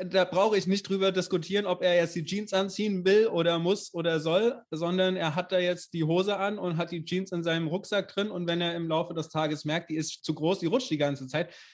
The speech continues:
dann kann er es ändern. Aber er hat ja auch noch seine Meinung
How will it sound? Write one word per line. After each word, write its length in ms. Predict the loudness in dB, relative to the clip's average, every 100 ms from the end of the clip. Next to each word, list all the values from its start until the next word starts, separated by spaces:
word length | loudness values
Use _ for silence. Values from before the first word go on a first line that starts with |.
| _
dann 100 | -4
kann 180 | -2 0
er 80 | 0
es 80 | -2
ändern. 420 | -2 0 -2 -4
Aber 220 | -2 0 2
er 220 | 0 -2
hat 160 | -2
ja 80 | 0
auch 100 | 2
noch 140 | 2 0
seine 260 | 0 2
Meinung 500 | 2 2 0 0 -4